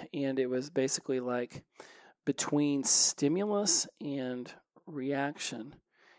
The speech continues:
is choice. A stimulus occurs, and that can be anything. Right? That could be seeing a squirrel outside. That could be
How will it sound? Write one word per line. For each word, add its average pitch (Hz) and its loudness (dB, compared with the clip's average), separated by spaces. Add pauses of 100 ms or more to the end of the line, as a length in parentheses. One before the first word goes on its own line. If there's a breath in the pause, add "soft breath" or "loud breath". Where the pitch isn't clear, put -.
(180 soft breath)
is 135 2 (100)
choice. - -4 (1000 soft breath)
A - 0
stimulus 220 6 (140)
occurs, 135 0 (680)
and 135 -4 (480)
that 147 4
can 156 6
be 143 4
anything. 131 -2 (560)
Right? 131 0
That 139 4
could 135 2
be 131 0
seeing 147 4
a 135 2
squirrel 147 6
outside. 160 8
That 143 4
could 135 0
be 131 -2